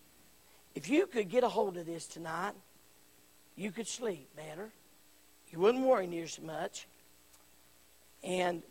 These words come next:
trust me, I'm a warrior by nature, but it would do much to help you and me both. Lift your eyes up. Don't, don't look at the circumstances. Hills can't help you.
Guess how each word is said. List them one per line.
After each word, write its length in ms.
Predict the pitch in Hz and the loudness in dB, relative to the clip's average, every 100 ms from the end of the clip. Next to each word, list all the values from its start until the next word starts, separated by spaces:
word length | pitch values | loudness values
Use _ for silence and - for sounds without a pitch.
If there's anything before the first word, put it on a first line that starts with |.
| - | -4
trust 380 | 226 220 - | 0 0 0
me, 200 | 170 165 165 | -8 -6 -6
I'm 200 | 160 190 | -6 -6
a 20 | |
warrior 480 | 220 233 233 165 170 | -2 2 2 0 -6
by 200 | 160 170 | -4 -6
nature, 500 | 196 185 175 - 165 - - - - - - - - - - | -6 -8 -10 -14 -16 -18 -20 -20 -20 -20 -20 -20 -20 -20 -14
but 80 | 165 | -10
it 140 | 160 | -8
would 100 | 156 | -8
do 140 | 165 160 | -6 -6
much 320 | 180 175 - | -6 -8 -6
to 160 | 202 190 | -6 -6
help 220 | 160 - 151 | -8 -12 -18
you 160 | 143 139 147 | -16 -16 -12
and 100 | 170 | -10
me 140 | 185 165 | -8 -4
both. 540 | 180 156 147 - - - - - - - - - - - - - | -4 -4 -10 -16 -20 -20 -20 -20 -20 -20 -20 -20 -20 -20 -20 -6
Lift 220 | 175 - | -6 0
your 100 | 208 | 4
eyes 340 | 196 175 156 165 | 6 6 0 -12
up. 120 | 139 - | -12 -10
Don't, 180 | 170 165 | -10 -10
don't 160 | 170 185 | -8 -6
look 120 | 220 | -8
at 60 | - | -8
the 80 | |
circumstances. 800 | 185 190 165 139 - 143 139 - - - - - | -8 -8 -8 -12 -18 -18 -20 -20 -20 -20 -20 -6
Hills 340 | 196 240 - | -4 -2 -4
can't 240 | - 214 202 | -6 -4 -2
help 180 | 214 - | -4 -4
you. 200 | 143 127 | -18 -20